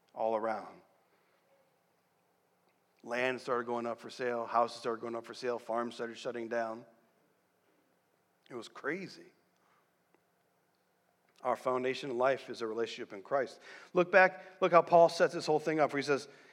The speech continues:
he goes, he, "For he has rescued us from the dominion of darkness and brought us into the kingdom of the Son he loves, in whom we have redemption, the forgiveness of sins." That is our foundation,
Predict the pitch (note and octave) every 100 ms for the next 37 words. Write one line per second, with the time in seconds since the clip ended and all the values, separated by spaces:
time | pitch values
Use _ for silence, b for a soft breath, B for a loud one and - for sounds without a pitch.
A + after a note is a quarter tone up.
0 | b E3 D#3 - D3+ D3 - - D#3+ D#3
1 | D3 B2 D3+ F3+ - F#3+ E3 D#3+ D3+ C#3+
2 | D3 D3 C#3+ C#3 C3+ C#3+ B2 B2 C3+ C#3
3 | C3+ - F3+ F3+ E3+ D#3 E3 D3+ D3+ C#3
4 | C#3 - D3 B2+ C#3 B2 A#2+ A#2 A#2 B
5 | B F3+ G3 F#3+ G#3+ F#3+ G3 G3 G#3 D#3+
6 | D3 - C#3+ B B E3 D3 C#3+ D3+ D3
7 | C#3+ - D3+ B2 E3+ D#3 B2 G2+ - b
8 | - C3+ E3 F#3+ G3 E3 E3 D#3+ D3+ D#3+
9 | D3+ D3 D#3+ D3+ C3